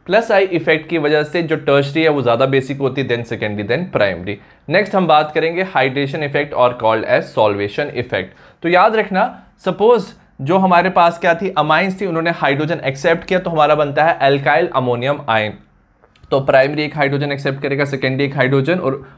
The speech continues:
और टर्शरी भी एक हाइड्रोजन एक्सेप्ट करेगा। अब जैसे आपने इसको, क्योंकि हमारा हो रहा है aqueous फेज में, aqueous फेज में क्या होता है, वाटर होता है, वाटर के साथ ये हाइड्रोजन क्या बनाते हैं, हाइड्रोजन बॉन्डिंग। प्राइमरी वाले में तीन हाइड्रोजन होते हैं तो तीन हाइड्रोजन बॉन्डिंग, सेकेंडरी में दो हाइड्रोजन बॉन्डिंग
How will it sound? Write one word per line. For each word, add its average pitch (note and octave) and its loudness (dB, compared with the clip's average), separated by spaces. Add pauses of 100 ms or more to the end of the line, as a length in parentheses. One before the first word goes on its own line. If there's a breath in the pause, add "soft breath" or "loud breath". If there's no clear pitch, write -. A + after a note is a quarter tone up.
(100)
और C3 0
टर्शरी C3 0
भी D3+ 2
एक C3+ -2
हाइड्रोजन A#2+ -2
एक्सेप्ट C3 -4
करेगा। - -6 (400 loud breath)
अब A3+ 0
जैसे D#3+ 0
आपने E3 2
इसको, F#3 0
क्योंकि F#3+ -4
हमारा E3+ 2
हो D3+ 2
रहा D#3+ 2
है B2+ -2
aqueous F#3+ -2
फेज E3 -2
में, - -8
aqueous F3 -2
फेज D#3+ 0
में E3 -4
क्या E3 2
होता D3 0
है, B2+ 2
वाटर B2+ 4
होता E3+ 2
है, F3 2 (320 loud breath)
वाटर D#3+ 4
के G3 0
साथ F#3 2
ये F3 2
हाइड्रोजन D#3 0
क्या D#3+ 2
बनाते D3 -2
हैं, F3+ -2
हाइड्रोजन A#2+ 0
बॉन्डिंग। A2+ 0 (100)
प्राइमरी G#3+ 2
वाले F#3+ 4
में F#3+ -2
तीन G3 0
हाइड्रोजन F3+ 0
होते F3 -2
हैं E3+ -4
तो E3+ -4
तीन E3+ 0
हाइड्रोजन E3 0
बॉन्डिंग, E3 0
सेकेंडरी C#3+ -2
में B2 -2
दो D3 2
हाइड्रोजन D3+ 0
बॉन्डिंग D3 0